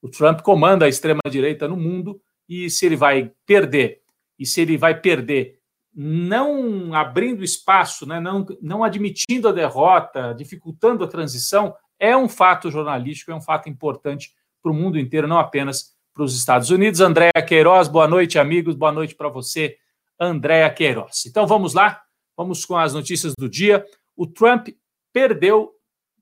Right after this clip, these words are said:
aparentemente, definitivamente, a liderança na apuração dos votos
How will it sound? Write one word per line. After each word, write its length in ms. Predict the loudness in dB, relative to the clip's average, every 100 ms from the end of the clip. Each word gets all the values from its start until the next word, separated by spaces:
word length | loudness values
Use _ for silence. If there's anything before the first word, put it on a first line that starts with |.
| _ -12
aparentemente, 1040 | -12 _ _ -6 -6 -6 -8 -8 -10 -16 -14
definitivamente, 1200 | -8 -6 -6 -4 -2 -2 -4 -2 -2 -2 -4 -2
a 40 |
liderança 600 | 0 2 4 4 2 -2 -2
na 100 | -2
apuração 520 | 0 -2 -2 -4 -8
dos 160 | -6
votos 380 | 2 2 2 -6